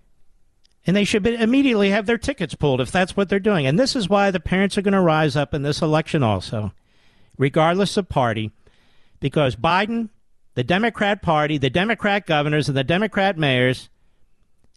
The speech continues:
as well as the media, I might add, they're all promoting this now, despite the fact that the overwhelming majority of the American people want nothing to do with this, demonstrated in blue Virginia,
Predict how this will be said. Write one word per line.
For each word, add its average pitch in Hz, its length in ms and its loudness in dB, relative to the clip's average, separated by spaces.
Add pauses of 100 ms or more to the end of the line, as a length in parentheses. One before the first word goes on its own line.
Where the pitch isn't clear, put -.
as 165 160 -2
well 240 200 2
as 160 100 -2
the 147 80 -2
media, 143 340 0
I 95 80 -4
might 98 220 -6
add, 98 260 -2 (1160)
they're 165 260 2
all 196 360 2
promoting 147 540 0
this 92 220 -10
now, 87 220 -16 (960)
despite 214 440 -2
the 202 120 -2
fact 170 340 -2
that 143 100 -2
the 131 120 2
overwhelming 170 520 0
majority 143 500 2
of 123 60 0
the 120 60 0
American 131 420 0
people 131 320 0
want 110 180 2
nothing 127 280 -2
to 156 80 -6
do 139 160 -4
with 107 140 -2
this, 101 360 -2 (1160)
demonstrated 147 760 0
in 113 160 0
blue 170 460 2
Virginia, 135 800 0